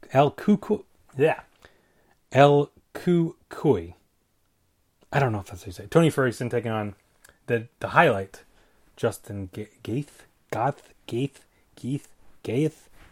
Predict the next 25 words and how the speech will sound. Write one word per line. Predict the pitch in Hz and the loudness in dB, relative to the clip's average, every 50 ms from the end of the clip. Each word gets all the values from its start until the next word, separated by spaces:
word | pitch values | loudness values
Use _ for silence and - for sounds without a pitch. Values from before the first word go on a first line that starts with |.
| _ - - | _ -12 -8
I | 117 | -6
don't | 107 95 90 | -6 -6 -8
know. | 87 - - - - - - - - - - - - 123 | -12 -16 -18 -20 -20 -20 -20 -20 -20 -20 -10 -4 0 2
Um, | 127 131 127 127 123 120 123 - _ - - - | 4 4 4 4 2 2 -2 -8 _ -16 -4 0
and | 156 160 170 | 4 4 6
then | 170 165 | 6 6
the, | 165 156 151 143 - - | 6 6 4 4 0 0
so | - 170 156 143 | 4 6 6 6
Tony | - 226 240 233 | 8 6 6 6
Ferguson | - - 208 196 190 - - 165 156 139 | 6 4 2 2 2 0 0 0 0 2
was | 135 120 | 0 0
supposed | - - 160 156 - | 2 2 2 2 2
to | 156 | 2
take | 135 - 147 131 - | 0 4 4 4 6
on, | 127 120 117 117 117 104 - _ _ _ _ _ _ _ _ _ _ _ _ _ _ _ _ _ _ _ _ _ _ - - - _ _ _ _ _ _ _ - | 6 4 4 4 2 -2 -6 _ _ _ _ _ _ _ _ _ _ _ _ _ _ _ _ _ _ _ _ _ _ -18 -18 -18 _ _ _ _ _ _ _ -2
um, | 110 110 110 110 107 104 104 104 98 98 98 _ _ _ _ _ _ _ _ _ _ _ _ _ _ - - _ _ _ _ _ - _ - | 2 4 6 6 6 6 4 2 -2 -6 -10 _ _ _ _ _ _ _ _ _ _ _ _ _ _ -20 -20 _ _ _ _ _ -20 _ -10
the | - 123 120 123 123 - - _ _ - | -4 -2 0 2 0 0 -2 _ _ 2
light | 127 135 147 143 | 6 8 8 10
heavyweight, | 147 143 131 135 131 127 120 113 - - - - | 10 10 10 10 10 10 8 6 2 -2 0 2
uh, | 120 113 | 4 8
the | 127 135 | 8 10
lightweight | 151 160 151 131 123 117 110 | 10 10 8 6 4 0 0
champion, | - - 117 107 95 - 104 101 98 104 104 - _ _ _ _ _ _ _ _ _ _ _ - | 0 -2 -2 -2 0 0 0 0 0 -2 -4 -8 _ _ _ _ _ _ _ _ _ _ _ -2
uh, | - 110 107 107 104 101 98 95 104 _ _ _ _ _ _ _ - - _ _ _ _ _ _ _ _ _ _ _ - _ _ _ _ _ _ _ _ _ _ _ _ - - _ _ _ _ _ - - - - - - - - - - - - - - _ _ - - _ _ _ _ _ _ - | 2 2 4 4 4 4 2 0 -4 _ _ _ _ _ _ _ -20 -20 _ _ _ _ _ _ _ _ _ _ _ -20 _ _ _ _ _ _ _ _ _ _ _ _ -20 -20 _ _ _ _ _ -20 -18 -16 -16 -16 -16 -16 -18 -18 -20 -20 -20 -20 -20 _ _ -20 -20 _ _ _ _ _ _ 4
Khabib. | - 160 156 180 131 98 90 - | 6 8 10 10 8 6 4 -2